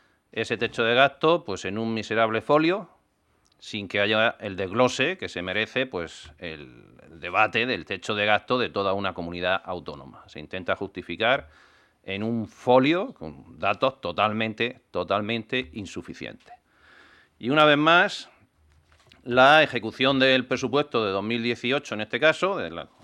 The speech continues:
año en curso, pues, nos demuestra que esas cifras son, pues, como he dicho antes, una gran mentira. Según los datos que ha publicado el Ministerio de Hacienda, pues,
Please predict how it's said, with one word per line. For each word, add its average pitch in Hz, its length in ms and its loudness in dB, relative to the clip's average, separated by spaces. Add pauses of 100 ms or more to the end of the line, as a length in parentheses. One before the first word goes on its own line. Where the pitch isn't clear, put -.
año 104 260 -6
en 110 60 -8
curso, 180 560 -4 (400)
pues, 92 180 -8
nos 87 140 -8
demuestra 139 840 0
que 104 160 -2
esas 113 260 -2
cifras 139 600 0
son, 127 440 -4
pues, - 180 -12
como 107 180 -8
he 107 40 -6
dicho 113 220 -4
antes, 117 420 -2
una 110 420 -2 (440)
gran 110 460 2
mentira. 98 800 -4 (120)
Según 98 380 -10
los 104 140 -2
datos 156 360 2
que 101 100 -4
ha 98 80 0
publicado 101 380 -2
el 104 40 -4
Ministerio 104 460 -6
de 101 80 -2
Hacienda, 147 580 0 (720)
pues, 127 460 -4